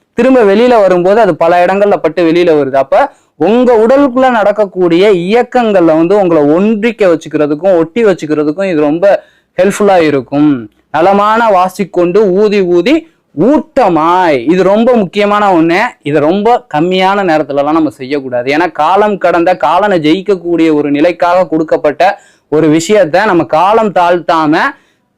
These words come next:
கடைபிடிச்சுக்கிட்டே இருக்கணும். ஒரு இருபது நிமிஷம் பண்ணிட்டு, "அஹ், காலம் முடிஞ்சு போச்சு", ஏன்னா உ-, அந்த உறுதி கெட்டு போயிடும். "ஓகே, பண்ணியாச்சு இன்னைக்கு" அப்படின்ற ஒரு திருப்திக்கு வெளியில வந்துருவான். அதுக்குள்ள உள்ள ஊறி போயிட்டோம் அப்படின்னம்னா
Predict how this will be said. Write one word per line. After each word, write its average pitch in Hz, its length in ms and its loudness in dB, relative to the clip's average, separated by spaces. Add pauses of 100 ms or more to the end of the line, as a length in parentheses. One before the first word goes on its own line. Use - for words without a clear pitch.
(340)
கடைபிடிச்சுக்கிட்டே 220 640 0
இருக்கணும். 139 300 -4 (240)
ஒரு 170 400 0
இருபது 196 240 2
நிமிஷம் 196 240 -2
பண்ணிட்டு, 175 520 0 (260)
"அஹ், 156 120 0
காலம் 190 280 0
முடிஞ்சு 175 260 0
போச்சு", 156 400 -2
ஏன்னா 185 100 0
உ-, 180 240 0
அந்த 202 200 0
உறுதி 240 300 2
கெட்டு 196 220 -2
போயிடும். 151 320 0 (180)
"ஓகே, 170 300 0
பண்ணியாச்சு 196 340 0
இன்னைக்கு" 170 420 -4
அப்படின்ற 175 280 0
ஒரு 165 420 2
திருப்திக்கு 185 460 -2 (340)
வெளியில 240 240 2
வந்துருவான். 143 400 0 (180)
அதுக்குள்ள 185 320 2
உள்ள 254 380 4
ஊறி 254 260 2
போயிட்டோம் 208 460 0
அப்படின்னம்னா 175 380 0